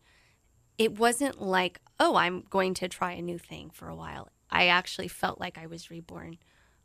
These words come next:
I could look back and realize I had no idea what I was doing. And I saw that everything that w-,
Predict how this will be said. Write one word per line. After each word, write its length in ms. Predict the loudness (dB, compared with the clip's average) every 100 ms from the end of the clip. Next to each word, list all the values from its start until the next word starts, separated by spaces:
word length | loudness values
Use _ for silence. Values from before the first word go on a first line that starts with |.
| _ _ _ 2
I 160 | 2
could 200 | 0 -4
look 240 | -2 -2 0
back 280 | 0 0 -4
and 200 | -4 -2
realize 320 | -4 -4 -4
I 100 | -4
had 180 | -4 -4
no 240 | -4 -4
idea 380 | -6 -8 -8 -6
what 200 | -6 -8
I 100 | -8
was 260 | -8 -10 -10
doing. 460 | -8 -6 -8 -12 -16 _ _ _ _ _ _ 2
And 320 | 4 4 -2 -10 _ _ _ _ _ _ _ _ _ _ -4
I 140 | -2
saw 280 | 0 2 4
that 160 | 2 0
everything 520 | 0 0 -4 -4 -2
that 120 | -2
w-, 180 | -4 -10